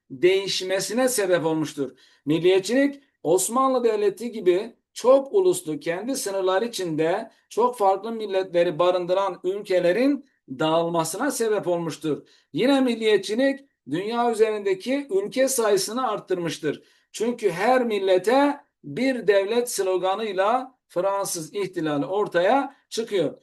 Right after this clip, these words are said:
Peki tanım olarak söylememiz gerekirse bin yedi yüz seksen dokuz yılında Fransa'da halkın çıkardığı bir ayaklanmadır. Halk yoksulluk içinde, yokluk içinde, açlık içinde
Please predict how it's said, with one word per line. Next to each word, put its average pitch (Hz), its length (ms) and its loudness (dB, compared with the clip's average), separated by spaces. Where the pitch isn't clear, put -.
Peki 240 480 2
tanım 277 320 2
olarak 214 400 4
söylememiz 175 500 -2
gerekirse 151 760 -2
bin 208 140 -2
yedi 233 280 2
yüz 247 140 -2
seksen 214 480 2
dokuz 202 340 -2
yılında 180 580 0
Fransa'da 202 800 2
halkın 220 400 -4
çıkardığı 190 720 -2
bir 247 260 0
ayaklanmadır. 208 880 0
Halk 233 340 2
yoksulluk 214 720 4
içinde, 156 480 -2
yokluk 190 560 2
içinde, 170 800 0
açlık 220 400 0
içinde 185 720 0